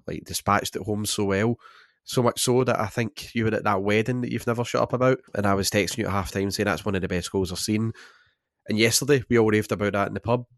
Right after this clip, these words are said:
Um, it's one of the ones at the end of the season will probably be nominated as one of the best Celtic goals of the campaign.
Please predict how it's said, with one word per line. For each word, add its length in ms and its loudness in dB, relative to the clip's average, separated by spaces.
Um, 320 2
it's 140 -2
one 100 4
of 60 6
the 100 2
ones 240 2
at 120 0
the 40 0
end 140 -2
of 40 -4
the 60 -4
season 420 -2
will 80 0
probably 360 2
be 140 0
nominated 600 2
as 280 -4
one 100 -2
of 60 0
the 60 -4
best 240 -2
Celtic 340 -2
goals 320 -2
of 220 -4
the 80 -6
campaign. 420 2